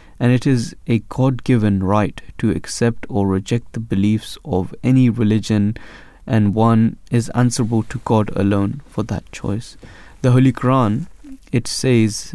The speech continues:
in one of the verses of the Holy Quran that "Lakum dinukum waliyadin," that let him who believe,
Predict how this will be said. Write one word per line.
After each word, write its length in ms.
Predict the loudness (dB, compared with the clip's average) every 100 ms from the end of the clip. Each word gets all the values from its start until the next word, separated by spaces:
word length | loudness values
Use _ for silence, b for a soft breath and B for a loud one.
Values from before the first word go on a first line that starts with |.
| -8
in 440 | -4 0 0 -2
one 120 | -2 -2
of 140 | -2
the 80 | -2
verses 400 | -2 -2 -4 -6
of 140 | -4
the 80 | -2
Holy 200 | -2 -4
Quran 440 | -2 -2 0 -4 -10 b b b
that 160 | -4 0
"Lakum 400 | 0 0 2 2
dinukum 720 | 2 2 2 2 0 -2 -2
waliyadin," 640 | 0 2 0 0 0 0 0
that 200 | -2 0
let 300 | 0 0 -6 b b b b b
him 360 | 0 4 4
who 260 | 4 2 2
believe, 640 | 2 4 4 2 -4